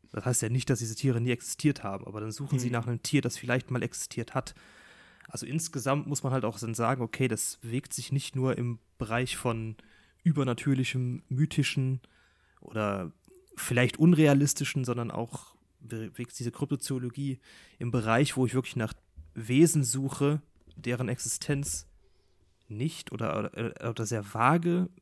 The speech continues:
Speaker 1: quasi, naja, bewiesen ist oder auch eben angedeutet ist oder vielleicht tatsächlich mal gegeben hat. Und wenn ich nach irgendetwas suche, was offiziell nicht existiert oder nicht mehr existiert, ist es ja schon Kryptozoologie.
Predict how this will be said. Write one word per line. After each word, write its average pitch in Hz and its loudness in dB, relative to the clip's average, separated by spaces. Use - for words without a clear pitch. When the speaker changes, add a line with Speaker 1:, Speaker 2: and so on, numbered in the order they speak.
Speaker 1:
quasi, 131 0
naja, 107 -4
bewiesen 147 0
ist 151 0
oder 92 -4
auch - -10
eben 110 -8
angedeutet 135 2
ist - -4
oder 131 -2
vielleicht 139 0
tatsächlich 135 -4
mal 131 0
gegeben 123 -6
hat. - 0
Und 117 -6
wenn 123 -2
ich 120 -2
nach 123 -4
irgendetwas 135 0
suche, 143 0
was 123 0
offiziell 147 4
nicht 143 2
existiert - 0
oder 131 -2
nicht 123 -4
mehr 135 2
existiert, - -6
ist 131 -6
es 127 -6
ja 117 -2
schon 113 -4
Kryptozoologie. 117 -4